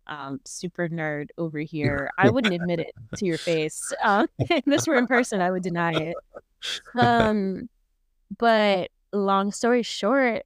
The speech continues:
Speaker 1: I had asthma as a kid and was still actually taking medication for my asthma. It wasn't until twenty twenty that I stopped taking asthma medication 'cause I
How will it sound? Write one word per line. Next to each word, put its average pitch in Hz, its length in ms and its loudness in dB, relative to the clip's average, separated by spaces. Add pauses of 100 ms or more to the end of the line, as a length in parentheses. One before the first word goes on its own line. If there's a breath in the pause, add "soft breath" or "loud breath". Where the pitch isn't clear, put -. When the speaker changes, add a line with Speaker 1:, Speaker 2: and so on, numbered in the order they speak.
(140)
Speaker 1:
I 185 560 0
had 185 220 -2
asthma 202 360 0
as 175 180 -2
a 156 60 -6
kid 135 320 -8 (840)
and 196 500 -2 (280)
was 196 200 0
still 202 300 0
actually 180 340 -2
taking 175 320 -4
medication 165 640 -4
for 170 180 -2
my 160 120 -2
asthma. 151 720 -4
It 190 100 0
wasn't 190 280 2
until 175 360 0
twenty 170 640 -2 (300)
twenty 175 640 0
that 165 160 2
I 156 80 2
stopped - 340 0
taking 165 340 -4
asthma - 240 -4
medication 156 560 -6
'cause 165 160 -8
I 80 360 -4